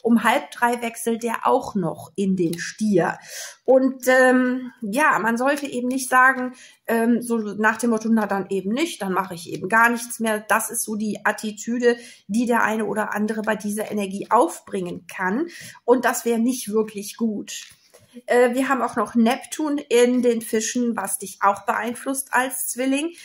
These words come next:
Auch das sollte dich dazu nicht hinleiten, dass du dich dann irgendwie gefühlsmäßig abnabelst und gar nicht mehr interessierst und, äh, vielleicht zurückziehst,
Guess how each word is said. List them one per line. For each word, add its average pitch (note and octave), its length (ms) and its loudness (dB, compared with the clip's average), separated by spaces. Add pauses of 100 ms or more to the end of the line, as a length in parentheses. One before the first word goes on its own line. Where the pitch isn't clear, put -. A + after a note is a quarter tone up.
(220)
Auch G#3+ 300 -4
das - 320 -2
sollte C4 340 2
dich B3+ 300 -6
dazu A#3 580 0 (160)
nicht C4 320 -6
hinleiten, B3+ 960 0
dass A3+ 260 -2
du A3+ 100 -6
dich G#3+ 240 -10
dann G#3+ 260 0 (260)
irgendwie A#3 440 0
gefühlsmäßig G#3+ 1120 -4 (180)
abnabelst A3+ 1400 -2
und G3 280 -6 (300)
gar G#3 200 2
nicht B3 240 -6
mehr A#3+ 120 -2
interessierst A#3+ 880 -8
und, G3+ 300 -8
äh, G3 180 -4
vielleicht G3 480 -2
zurückziehst, A#3+ 720 -6